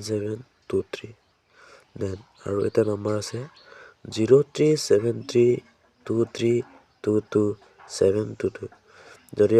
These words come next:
আপোনালোকে ক'ৰবাত চিনি পোৱা নাই, তেনেহ'লে কমেণ্ট কৰি জনাই দিব। ঠিক আছে, মই আৰু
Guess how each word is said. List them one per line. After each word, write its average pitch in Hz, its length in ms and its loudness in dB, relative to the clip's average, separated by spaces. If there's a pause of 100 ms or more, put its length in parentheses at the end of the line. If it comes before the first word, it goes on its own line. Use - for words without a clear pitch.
আপোনালোকে 110 520 -2
ক'ৰবাত 104 260 -4 (640)
চিনি 104 300 -4
পোৱা 107 220 0
নাই, 110 140 -2
তেনেহ'লে 101 440 -6
কমেণ্ট 98 340 -4
কৰি 104 220 2
জনাই 101 280 -4
দিব। 101 140 -8 (1800)
ঠিক 104 240 -2
আছে, 131 200 -2 (340)
মই 107 200 -6
আৰু 98 100 -4